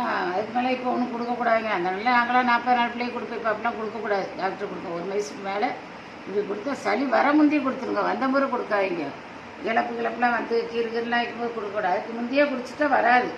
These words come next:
வருமுன் காப்பு மருந்து இது. பிள்ளைகளெல்லாம் சாப்பிடும் கொள்ளும் குளிப்பு குணம்லாம் வராது. பார்த்து கொடுங்க. இதை பார்த்து லைக் பண்ணுங்க, ஷேர் பண்ணுங்க, சப்ஸ்கிரைப் பண்ணுங்க.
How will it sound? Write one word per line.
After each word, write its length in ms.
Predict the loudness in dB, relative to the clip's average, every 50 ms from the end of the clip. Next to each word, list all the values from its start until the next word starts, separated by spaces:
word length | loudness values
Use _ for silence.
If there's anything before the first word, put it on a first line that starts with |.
| -8 -4
வருமுன் 420 | -2 0 2 2 4 2 2 2 2
காப்பு 300 | 0 0 0 -2 -6 -6 -6
மருந்து 280 | -4 -4 -4 -4 -4 -4
இது. 120 | -4 -4 -8 -10 -12 -16 -16 -16 -16 -16 -16 -16 -16 -16 -16 -16 -16 -16 -14 -8
பிள்ளைகளெல்லாம் 480 | -4 -2 0 2 2 2 0 0 0 0
சாப்பிடும் 420 | 0 0 0 -2 -2 -2 -2 -2
கொள்ளும் 240 | -2 -4 -4 -4 -4
குளிப்பு 240 | -4 -4 -4 -4 -2 -4
குணம்லாம் 360 | -4 -4 -2 -2 0 0 0 2
வராது. 280 | 2 2 0 0 -2 -4 -10 -12 -14 -14 -16 -14 -14 -16 -14 -14 -14 -10 -4
பார்த்து 220 | -4 -4 -2 -2 -4 -6
கொடுங்க. 260 | -4 -4 -4 -4 -4 -4 -6 -6
இதை 100 | -8 -6 -6
பார்த்து 240 | -6 -6 -6 -4 -6 -6
லைக் 180 | -6 -6 -8 -8
பண்ணுங்க, 260 | -6 -4 -4 -2 -2 -4 -4 -4
ஷேர் 160 | -6 -6 -6 -8 -8
பண்ணுங்க, 260 | -6 -4 -4 -4 -4 -4 -6
சப்ஸ்கிரைப் 420 | -8 -10 -10 -10 -10 -10 -10 -10 -8
பண்ணுங்க. 260 | -4 -2 -2 -2 -2